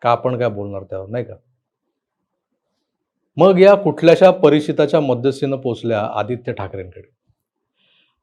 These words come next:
आणि मग मथुरा आणि कलानगर यांच्यातल्या काही साम्य स्थळांमुळे त्यांना त्यावेळच्या अखंड शिवसेनेत घेतलं गेलं. घेतलं गेलं म्हणजे पक्षप्रवेश, गंडाबंधन वगैरे झालं.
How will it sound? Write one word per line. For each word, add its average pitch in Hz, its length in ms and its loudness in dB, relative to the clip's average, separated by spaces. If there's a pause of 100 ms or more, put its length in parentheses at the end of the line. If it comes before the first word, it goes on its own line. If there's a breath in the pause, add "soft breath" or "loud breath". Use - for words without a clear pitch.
(180)
आणि 170 480 -2 (360)
मग 147 260 -2
मथुरा 147 960 2 (320)
आणि 131 140 -6
कलानगर 131 580 0
यांच्यातल्या 120 460 -4
काही 131 240 -2
साम्य 147 380 0
स्थळांमुळे 110 680 -4 (220)
त्यांना 127 260 -6
त्यावेळच्या 135 600 -2
अखंड 131 460 -6
शिवसेनेत 123 460 -8
घेतलं 107 360 -12
गेलं. 87 140 -20 (880)
घेतलं 127 300 2
गेलं 151 200 4
म्हणजे 151 260 -2
पक्षप्रवेश, 127 680 -2
गंडाबंधन 117 680 -4
वगैरे 104 220 -10
झालं. 90 260 -14